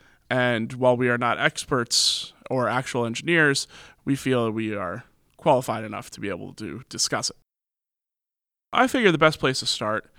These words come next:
is by defining and looking at what the actual definition of technology and engineering is. So I actually looked at a few different sources. Merriam-Webster Dictionary,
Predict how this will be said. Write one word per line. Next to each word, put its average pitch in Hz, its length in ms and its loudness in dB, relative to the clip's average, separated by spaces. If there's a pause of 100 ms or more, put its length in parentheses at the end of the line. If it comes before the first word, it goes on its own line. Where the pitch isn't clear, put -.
(300)
is 113 400 -2
by 120 400 2
defining 131 760 2 (360)
and 123 220 -4
looking 135 220 -4
at 123 40 -4
what 120 100 -6
the 117 80 -6
actual 120 360 -8
definition 117 600 -10
of 110 440 -8
technology 113 520 -8
and 110 100 -8
engineering 107 420 -8
is. 90 340 -8 (420)
So 131 440 2 (400)
I 160 120 6
actually 175 200 2
looked 170 180 -2
at 127 60 -6
a 120 40 -6
few 233 260 -8
different 175 340 -2
sources. 120 560 -2 (560)
Merriam-Webster 175 800 6
Dictionary, 143 640 -2